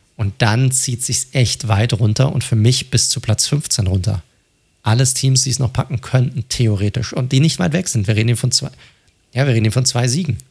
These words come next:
Ja, die Seahawks momentan auf Platz fünfzehn mit einem Record von drei und sieben. Die gewinnen nächste Woche. Gegen wen spielen die nochmal? Gegen die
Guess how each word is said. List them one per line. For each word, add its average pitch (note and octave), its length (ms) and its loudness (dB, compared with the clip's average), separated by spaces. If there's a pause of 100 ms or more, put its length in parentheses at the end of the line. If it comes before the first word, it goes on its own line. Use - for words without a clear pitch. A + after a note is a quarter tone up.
(340)
Ja, B2+ 140 -2
die C3+ 100 0
Seahawks C#3+ 500 0
momentan B2 600 2 (600)
auf A#2 180 -2
Platz - 220 0
fünfzehn A#2 580 0
mit A2 100 0
einem B2 120 0
Record A#2 260 0
von A2+ 140 -2
drei G#2+ 240 0
und G2 100 2
sieben. B2 360 2 (600)
Die B2+ 80 -8
gewinnen A#2 340 2
nächste A#2 380 0
Woche. G2+ 320 0 (580)
Gegen A#2 140 -2
wen A2+ 220 2
spielen C#3+ 180 -2
die C3+ 80 0
nochmal? C#3 240 0
Gegen B2 320 0
die A2+ 760 0